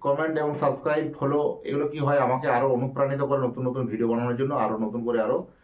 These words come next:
আপনাদের জন্য তথ্য করে একটা নতুন একটা ভিডিও আপনাদের কাছে এত উপস্থাপন করতে পারি, আরও উৎসাহ যোগায় এটাতে। এই আপনাদের আগিয়ে চলার যে আপনাদের যে সহযোগিতা, এই সহযোগিতায় কিন্তু আগিয়ে চলেছি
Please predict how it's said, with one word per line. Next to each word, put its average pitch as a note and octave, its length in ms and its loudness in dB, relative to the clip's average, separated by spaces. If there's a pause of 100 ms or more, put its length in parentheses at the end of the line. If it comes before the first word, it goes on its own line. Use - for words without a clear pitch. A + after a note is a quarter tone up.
(280)
আপনাদের A#2+ 300 0
জন্য D3+ 340 2
তথ্য C3+ 260 -4
করে C#3+ 280 0
একটা - 300 -6
নতুন A2+ 280 -2
একটা B2 120 2
ভিডিও C3 340 0
আপনাদের A#2+ 280 0
কাছে A#2 220 0
এত G2+ 120 -2
উপস্থাপন A2 440 -4
করতে G#2 220 -4
পারি, B2 220 0
আরও A2 180 0
উৎসাহ G#2+ 360 -2
যোগায় E2+ 260 0
এটাতে। - 280 -12 (840)
এই A#2 140 2
আপনাদের D#3 360 2
আগিয়ে D#3+ 300 6
চলার E3+ 320 4 (460)
যে B2 220 0
আপনাদের D3 380 2
যে D3+ 100 -2
সহযোগিতা, D#3+ 760 2 (260)
এই B2 120 -2
সহযোগিতায় C#3+ 580 2
কিন্তু D3 400 -4
আগিয়ে B2+ 240 2
চলেছি C3+ 480 0